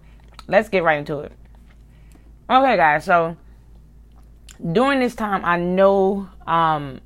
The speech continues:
a lot of people are finding it hard to either express themselves, say what they need to say, or just know what the next step is.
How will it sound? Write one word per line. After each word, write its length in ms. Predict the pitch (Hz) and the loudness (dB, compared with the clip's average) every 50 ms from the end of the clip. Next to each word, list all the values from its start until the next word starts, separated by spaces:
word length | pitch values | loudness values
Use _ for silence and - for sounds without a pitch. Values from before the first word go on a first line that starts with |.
| - - | -10 -4
a 120 | - 151 160 | -2 -2 0
lot 400 | 151 151 165 170 190 185 - - | 4 6 8 10 10 8 6 4
of 260 | - 165 - - - | -2 -6 -6 -8 -12
people 640 | - - 202 185 - - 175 170 170 165 170 170 - - - - - - - - - - - - - - - | -8 -6 -6 -6 -4 -4 -4 -4 -2 -2 -4 -6 -10 -16 -20 -20 -20 -20 -20 -20 -20 -20 -20 -20 -20 -20 -2
are 180 | - - 190 180 | 4 6 8 8
finding 1040 | - - - 233 220 233 247 247 247 240 208 208 220 220 214 202 202 202 202 196 196 | 6 4 2 4 4 4 4 2 0 0 0 0 0 0 -2 -2 -2 -2 -2 -4 -4
it 160 | - 185 175 | -6 -8 -8
hard 600 | 175 - - - - 202 190 190 185 185 185 185 | -8 -10 -10 0 2 4 6 6 4 2 0 -2
to 180 | - 208 - - | -6 -8 -6 -6
either 220 | 190 180 - 170 | -6 -6 -6 -6
express 580 | 156 165 165 - - - - 180 180 208 - - | -8 -10 -10 -12 -12 -4 0 0 0 0 -2 -6
themselves, 800 | - 208 208 208 208 - 202 190 185 180 175 170 170 160 - - - | -6 -6 -6 -6 -4 0 2 4 6 6 6 4 2 -2 -6 -12 -16
say 260 | - - - - 185 | -16 -10 -4 -2 0
what 200 | 190 202 214 214 | 0 0 -2 -2
they 120 | 214 202 214 | -2 -2 -2
need 220 | 214 202 202 196 - | -2 -2 -4 -4 -6
to 100 | 190 180 | -8 -10
say, 600 | - - 190 180 175 170 170 170 165 160 160 - - - - - - - - - - - - - | -6 -4 -4 -2 0 0 0 0 -2 -4 -6 -10 -16 -20 -20 -20 -20 -20 -20 -20 -20 -8 4 6
or 260 | 185 180 180 175 165 | 8 10 10 8 6
just 440 | 135 135 185 196 185 - - - - - - | 4 2 2 2 2 0 -4 -14 -20 -20 -18
know 400 | - - 165 170 175 185 190 202 | -12 -8 -4 -2 2 4 4 6
what 340 | 202 180 147 165 196 190 190 | 4 4 4 4 2 4 2
the 100 | - 175 | 0 0
next 340 | 170 170 175 160 - - - | 0 2 0 0 -2 -6 -10
step 340 | - - - 202 175 - - - | -12 -6 0 0 0 0 0 -4
is. 380 | - - - - - - - | -10 -10 -10 -12 -12 -14 -18